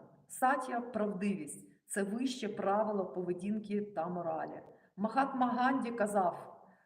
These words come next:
«Правда — це Бог, і Бог — це правда». Як вогонь спалює домішки і очищає золото, так і вогонь правди очищає йогина, спалюючи в ньому всю нечисть.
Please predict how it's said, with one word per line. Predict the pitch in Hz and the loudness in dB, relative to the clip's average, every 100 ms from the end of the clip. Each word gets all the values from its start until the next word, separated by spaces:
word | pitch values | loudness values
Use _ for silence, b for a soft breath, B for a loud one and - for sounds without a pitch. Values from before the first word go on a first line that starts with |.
| b | b
«Правда — | 220 247 285 233 233 - | 4 6 6 4 -2 -2
це | 220 | -2
Бог, | 180 190 214 233 240 - - | 0 0 -2 -2 -4 -8 -6
і | |
Бог — | 175 180 196 202 - - - | -4 -2 -2 -4 -12 -12 -10
це | |
правда». | 185 170 156 156 139 143 B B B B | -4 0 2 0 -4 -8 B B B B
Як | 208 262 | 2 4
вогонь | 254 269 285 269 | 4 2 2 0
спалює | - - 262 269 254 247 | -2 2 6 8 6 4
домішки | 196 233 254 240 196 - | 2 2 2 2 -2 -2
і | 190 202 | -2 0
очищає | 202 196 - - 202 202 196 | 0 -2 -6 2 4 4 2
золото, | 185 240 262 208 165 170 B B - | -2 0 0 -2 -6 -8 B B 2
так | 247 247 240 | 2 4 0
і | |
вогонь | 214 220 226 208 | 2 4 4 4
правди | 214 233 269 220 233 | 4 6 6 4 0
очищає | 233 - 196 - 208 208 208 202 | 0 -2 -6 -8 0 2 4 2
йогина, | 190 175 185 180 139 143 B B | 0 -2 0 0 -4 -8 B B
спалюючи | - - 208 202 196 185 190 | -10 2 4 6 4 2 -4
в | 175 196 | -2 0
ньому | 226 247 247 233 - | 2 2 0 -2 -6
всю | - - 208 | -10 -4 -2
нечисть. | 190 180 170 165 - - - | 0 -2 -4 -6 -10 -16 -20